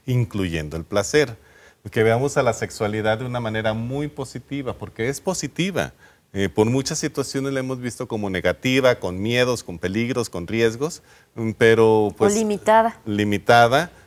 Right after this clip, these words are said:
Speaker 1: mm, cuando yo creo que de-, tenemos que hablar de una sexualidad placentera,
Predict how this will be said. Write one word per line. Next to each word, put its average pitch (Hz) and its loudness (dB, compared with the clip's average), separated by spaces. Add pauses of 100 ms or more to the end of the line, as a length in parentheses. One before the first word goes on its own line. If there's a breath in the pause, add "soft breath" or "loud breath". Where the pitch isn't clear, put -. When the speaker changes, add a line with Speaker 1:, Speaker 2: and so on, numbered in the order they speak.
Speaker 1:
mm, 123 -4
cuando 147 2 (640)
yo 135 0
creo 139 -4
que - -2
de-, 120 4
tenemos 120 -2
que 123 -2
hablar 113 2
de 117 -6
una 113 -2
sexualidad 98 0
placentera, 120 0